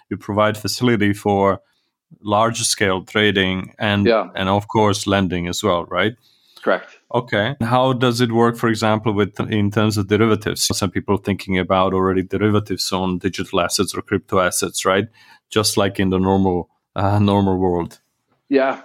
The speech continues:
Speaker 2: So there's three things that, that we think makes us unique as it relates to derivatives. So the first is risk management. If you're gonna trade derivatives with, uh, an institutional firm, you have to understand how to model those, how, how to, um, price them. And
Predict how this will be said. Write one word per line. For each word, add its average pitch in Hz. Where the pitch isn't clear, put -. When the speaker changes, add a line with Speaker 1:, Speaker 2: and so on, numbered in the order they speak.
Speaker 2:
So -
there's 135
three 151
things 123
that, 113
that 110
we 117
think -
makes 113
us 104
unique 107
as 104
it 101
relates 104
to 101
derivatives. 95
So 135
the 123
first 151
is 107
risk 110
management. 117
If 110
you're 139
gonna 143
trade 135
derivatives 117
with, 107
uh, 107
an 107
institutional 107
firm, 120
you 104
have 117
to 110
understand 101
how 107
to 98
model 98
those, 92
how, 101
how 101
to, 95
um, 90
price -
them. 87
And 110